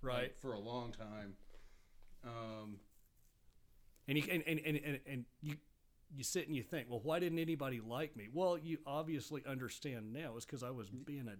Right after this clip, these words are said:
Speaker 1: dumbass,
Speaker 2: Yeah,
Speaker 1: right?
Speaker 2: straight up. I, I would definitely, um,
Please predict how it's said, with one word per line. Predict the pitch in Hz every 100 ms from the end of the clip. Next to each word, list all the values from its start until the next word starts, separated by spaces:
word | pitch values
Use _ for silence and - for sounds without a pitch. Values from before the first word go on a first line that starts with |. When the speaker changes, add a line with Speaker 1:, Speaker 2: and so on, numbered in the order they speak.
| 98
Speaker 1:
dumbass, | 123 147 127 92 92 123
Speaker 2:
Yeah, | 135 127 107
Speaker 1:
right? |
Speaker 2:
straight | 110 - 131 120
up. | 120 107 - -
I, | 131 147 -
I | 147
would | 151 131
definitely, | 135 135 135 131 123 127 123 120 117
um, | 113 113 113 110 104